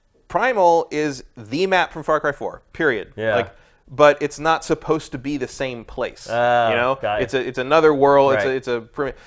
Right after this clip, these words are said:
Speaker 1: this is the first time they've just been like, "Okay, we're not only reusing the map, we're reusing the setting."
Speaker 2: Yeah,
Speaker 1: This is the
Speaker 2: I
Speaker 1: first
Speaker 2: mean,
Speaker 1: time they've done that.
Speaker 2: yeah, and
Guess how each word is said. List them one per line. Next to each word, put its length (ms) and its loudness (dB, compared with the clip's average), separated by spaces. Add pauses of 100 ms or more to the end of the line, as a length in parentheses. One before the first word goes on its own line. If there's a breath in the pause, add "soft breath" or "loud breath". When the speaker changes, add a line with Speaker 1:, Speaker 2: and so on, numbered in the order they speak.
(140 soft breath)
Speaker 1:
this 180 0
is 80 -6
the 80 0
first 320 -4
time 200 -2
they've 160 -2
just 160 -8
been 120 -6
like, 160 -2
"Okay, 280 0
we're 100 -4
not 140 4
only 180 2
reusing 380 -2
the 80 -6
map, 280 -4
we're 60 -2
reusing 400 -8
the 60 -14
setting." 440 -10 (100)
Speaker 2:
Yeah, 360 2
Speaker 1:
This 80 -8
is 40 -12
the 60 0
Speaker 2:
I 20 0
Speaker 1:
first 200 0
Speaker 2:
mean, 40 -10
Speaker 1:
time 140 -2
they've 160 -4
done 180 -8
that. 140 -16
Speaker 2:
yeah, 200 2
and 160 -4